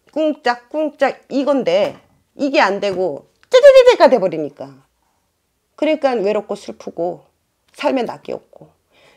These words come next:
이거 일적인 거, 그게 채워지면 일적인 거는 말이 안 되는 거야. 그러니까 피-, 뭐랄까, 이게 원인이 되진 않는다는 얘기야. 이건 그냥 즐기면서 갈 수가 있다는 얘기야.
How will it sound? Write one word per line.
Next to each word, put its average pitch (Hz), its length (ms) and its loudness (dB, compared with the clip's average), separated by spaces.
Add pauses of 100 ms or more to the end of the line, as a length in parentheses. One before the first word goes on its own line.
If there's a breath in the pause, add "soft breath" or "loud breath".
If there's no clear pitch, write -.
(140 soft breath)
이거 302 380 4 (880)
일적인 285 480 4
거, 330 260 2 (720)
그게 359 300 2
채워지면 302 520 2
일적인 240 420 2
거는 240 400 -2 (720)
말이 170 380 -4
안 160 100 -6
되는 139 220 -12
거야. - 360 -16 (320)
그러니까 - 380 -2
피-, - 240 -18 (120)
뭐랄까, 170 340 -2 (240)
이게 254 280 2
원인이 208 380 2
되진 165 200 -8
않는다는 160 560 -10
얘기야. - 320 -20
이건 269 240 0
그냥 277 160 2
즐기면서 214 460 -4
갈 170 120 -14
수가 - 160 -10
있다는 143 320 -12
얘기야. - 320 -18